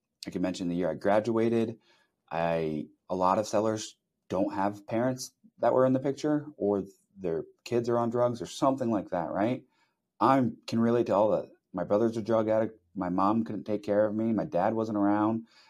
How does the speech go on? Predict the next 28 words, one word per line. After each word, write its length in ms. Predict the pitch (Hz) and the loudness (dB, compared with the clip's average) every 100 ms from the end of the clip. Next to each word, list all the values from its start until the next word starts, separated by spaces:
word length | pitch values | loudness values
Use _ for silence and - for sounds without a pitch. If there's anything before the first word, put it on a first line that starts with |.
| _ _ | _ _
My 120 | 78 | -6
grandparents 460 | 80 101 104 113 113 | -2 0 0 -4 -2
weren't 140 | 113 | -2
always 280 | 110 110 110 | 0 0 -2
around 300 | 110 110 113 | -2 0 -2
'cause 120 | 104 | -2
they 100 | 85 | 0
had 100 | 92 | 0
to 60 | 90 | 0
work 260 | 85 101 - | -2 -2 -4
to 80 | |
provide 500 | 87 85 80 85 92 | -10 -8 -2 0 0
for 180 | - 123 | 0 2
us. 300 | 127 85 - _ _ _ _ _ _ | 2 2 -4 _ _ _ _ _ _
S-, 400 | - 110 - - | -18 -16 -16 -6
so 140 | 123 | 0
your 260 | 117 107 - | 2 4 4
average 420 | 110 127 135 117 | 4 2 2 0
person 300 | - 135 104 | 0 0 0
has 220 | 101 110 | -2 -2
a 40 | 101 | -2
problem 480 | 104 98 113 123 120 | 2 2 2 -2 -4
that 180 | 92 - | -6 0
probably 360 | 139 160 147 | 0 2 0
stems 360 | - 127 127 117 | 0 0 0 0
from 220 | 117 107 | -2 -2
either 160 | 104 90 | -2 -2
drugs, 480 | 104 120 139 131 | 2 4 4 0